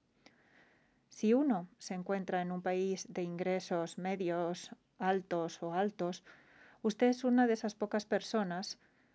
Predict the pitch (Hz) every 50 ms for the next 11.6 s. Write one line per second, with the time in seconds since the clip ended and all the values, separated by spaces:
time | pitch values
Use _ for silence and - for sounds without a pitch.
0 | _ _ _ _ _ - _ _ _ _ _ _ _ _ _ _ _ _ - -
1 | _ _ - - _ _ _ _ _ _ _ - - _ _ _ _ - 226 214
2 | 214 202 202 - - 208 208 202 214 214 220 226 202 196 196 196 196 208 202 202
3 | 214 220 220 214 202 196 190 180 180 185 175 175 185 180 175 175 180 185 196 196
4 | 196 - 196 196 196 185 185 - 190 190 190 190 196 - 202 190 196 202 196 185
5 | - 175 175 180 196 202 180 170 165 - _ _ _ - - - - - - _
6 | _ - 202 - 214 196 196 202 214 220 233 233 - - _ _ _ _ _ _
7 | _ _ _ _ _ _ _ _ _ _ _ _ _ - - - - - - _
8 | _ _ _ _ _ _ _ _ _ _ _ _ _ _ - 196 214 202 208 220
9 | 208 214 226 214 226 220 202 190 190 190 190 202 202 202 220 220 214 208 208 220
10 | 208 202 196 196 196 214 202 208 220 214 220 202 185 185 196 185 - - - 185
11 | 180 170 170 - 202 220 208 180 170 170 180 -